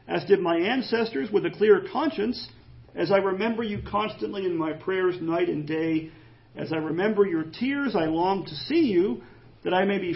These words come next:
filled with joy. I am reminded of your sincere faith, a faith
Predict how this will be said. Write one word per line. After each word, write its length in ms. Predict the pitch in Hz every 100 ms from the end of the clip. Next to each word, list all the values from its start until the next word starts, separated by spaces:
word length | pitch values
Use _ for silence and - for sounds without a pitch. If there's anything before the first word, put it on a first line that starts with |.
| -
filled 240 | 226 247 220
with 220 | 196 -
joy. 420 | 185 185 185 190
I 200 | 147 165
am 140 | 156
reminded 600 | 151 156 165 196 208 196
of 180 | - 165
your 160 | 165 165
sincere 540 | - 156 - 196 185 185
faith, 280 | 170 170 165
a 120 | 139 -
faith 320 | 180 175 170